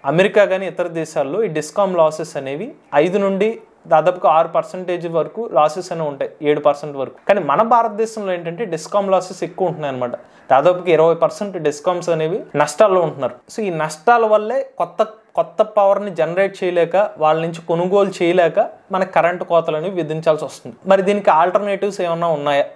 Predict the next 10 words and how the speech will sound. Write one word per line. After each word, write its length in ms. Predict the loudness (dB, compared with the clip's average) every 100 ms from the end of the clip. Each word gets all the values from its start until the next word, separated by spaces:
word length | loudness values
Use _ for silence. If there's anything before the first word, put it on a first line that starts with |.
| _ _
మనకున్న 360 | 0 2 2 4
ఆల్టర్నేటివ్స్ 800 | 4 4 2 -2 -2 -4 -4 -4
ఏంటి? 320 | -6 -8 -10 -16 _ -4
బొగ్గును 380 | 0 2 2 2
కాకుండా 540 | 2 2 0 -6 -6 -8 _
రెన్యూవబుల్ 440 | -2 2 2 2 -2
రిసోర్సెస్, 580 | -4 -6 -8 -10 -8 2
సోలార్ 420 | 4 4 2 0
పవర్ని 300 | -2 -2 -6
కానీ 240 | -6 -8